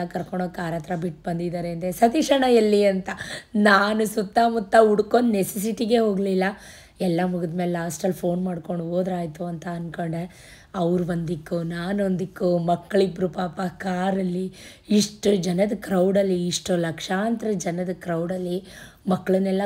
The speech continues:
ಕರ್ಕೊಂಬಂದು ನಿಜಕ್ಕೂ ಮೇಂಟೈನ್ ಮಾಡೋಕ್ಕಾಗೋದಿಲ್ಲ ಫ್ರೆಂಡ್ಸ್. ಅಫಿಷಿಯಲ್ ಥರ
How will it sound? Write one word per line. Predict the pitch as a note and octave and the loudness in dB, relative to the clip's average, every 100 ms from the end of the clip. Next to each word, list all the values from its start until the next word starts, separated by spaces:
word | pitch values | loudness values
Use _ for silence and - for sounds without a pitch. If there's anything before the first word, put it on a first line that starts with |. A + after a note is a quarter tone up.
| G3 | -2
ಕರ್ಕೊಂಬಂದು | F#3 - F3+ F3 F3 F3+ | -6 -4 -4 -4 -4 -4
ನಿಜಕ್ಕೂ | F3 D#3 F3 A3+ | -4 -6 -4 -2
ಮೇಂಟೈನ್ | G#3 F#3+ F3 F#3+ F#3+ | 0 0 -2 -2 -2
ಮಾಡೋಕ್ಕಾಗೋದಿಲ್ಲ | F3 F3 E3 E3+ E3+ F3+ E3+ E3+ | -2 -6 -6 -4 -2 -2 -2 -6
ಫ್ರೆಂಡ್ಸ್. | D#3 E3+ E3 D#3+ G3+ - - - - | -8 -8 -8 -6 -8 -10 -18 -20 -6
ಅಫಿಷಿಯಲ್ | F#3+ A3 F#3+ G#3 F#3+ | -2 0 2 2 2
ಥರ | F#3 | 2